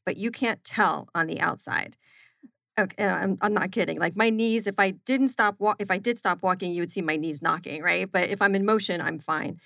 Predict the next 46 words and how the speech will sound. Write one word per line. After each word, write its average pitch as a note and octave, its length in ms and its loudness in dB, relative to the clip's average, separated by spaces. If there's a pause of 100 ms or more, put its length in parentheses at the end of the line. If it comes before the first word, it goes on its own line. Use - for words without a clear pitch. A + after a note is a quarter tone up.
(240)
And A3+ 160 2
so B3 320 2
I A3+ 180 2
just A#3+ 180 -6
walked A#3 200 0
right A#3 160 2
up C4+ 120 0
to C#4 100 -4
him F3+ 320 0
and F#3 160 2
I F3+ 80 -2
told F3+ 220 -2
him G3+ 100 0
who A3+ 120 4
I B3+ 100 4
was G3+ 300 2
and E3+ 120 -4
what F3+ 120 0
I G#3+ 80 4
did G3 300 2
and E3 80 -4
what E3+ 120 0
I G3 80 6
was G#3 100 0
trying B3+ 260 4
to C4 80 2
do B3+ 140 2
with A#3 160 2
A B3 120 2
J's. - 440 -4 (460)
And G#3 360 2
he A3 220 -2
was G3 160 2
very F#3+ 340 4
responsive. E3+ 720 -4
And F#3+ 100 0
he G3 80 2
used B3+ 300 4
a C4+ 40 -4
phrase F#3+ 680 0 (100)
that G3 120 0
I G3 40 4
had F#3+ 120 2
never G#3 260 0
heard C4 260 4
before - 560 -6